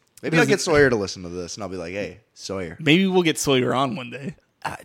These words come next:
Speaker 1: I, maybe he would. You gotta get your third mic. You gotta find it.
Speaker 2: I did. I, okay, so I set this up. I haven't broke out this equipment in a while, and I have three microphones and three stands, and, uh,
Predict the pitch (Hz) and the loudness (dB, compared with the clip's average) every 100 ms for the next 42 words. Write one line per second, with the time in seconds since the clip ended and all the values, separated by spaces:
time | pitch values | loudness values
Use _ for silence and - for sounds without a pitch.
0 | - - - - - 85 82 98 104 151 | -16 -14 -14 -14 -10 -8 -6 -6 -2 -2
1 | 120 127 92 101 98 104 101 - 110 95 | -4 -6 -2 0 0 -2 -4 2 2 2
2 | 170 160 101 95 - 143 175 - 180 - | -2 -2 -2 -2 0 -2 -2 -6 -12 -20
3 | _ _ _ 160 185 135 117 127 196 160 | _ _ _ -12 -10 -10 -4 2 2 0
4 | _ - - 151 180 139 - 165 165 - | _ -14 -6 0 4 4 4 6 6 6
5 | 185 180 - 170 147 139 156 151 143 143 | 2 2 2 4 4 4 2 0 0 0
6 | 160 160 151 135 - 160 139 135 131 147 | 0 -2 -2 -10 -8 -10 -10 -8 -6 -4
7 | 156 135 139 - _ _ _ _ _ 151 | -2 -2 -4 -8 _ _ _ _ _ -4
8 | 143 156 156 - 190 170 135 - - 135 | -2 -2 -2 -4 -4 -2 -4 -6 -8 -6
9 | 131 127 - 165 175 135 127 123 - _ | -6 -10 -10 -10 -8 -6 -6 -6 -12 _
10 | _ _ _ 143 127 123 123 123 | _ _ _ -8 -6 -4 -4 -4